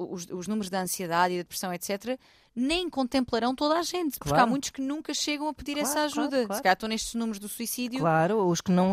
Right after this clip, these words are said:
Speaker 2: nem sequer tentaram pedir ajuda, sem dúvida, sim, sim.
Speaker 1: Portanto, isto é preocupante,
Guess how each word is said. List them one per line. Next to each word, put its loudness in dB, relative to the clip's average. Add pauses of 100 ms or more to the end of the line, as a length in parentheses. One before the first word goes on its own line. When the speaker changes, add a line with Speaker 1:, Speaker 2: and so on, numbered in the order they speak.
(140)
Speaker 2:
nem 2
sequer 0
tentaram 0
pedir -6
ajuda, -2
sem -2
dúvida, -2
sim, -8
sim. -10
Speaker 1:
Portanto, -4 (200)
isto -2
é 0
preocupante, -2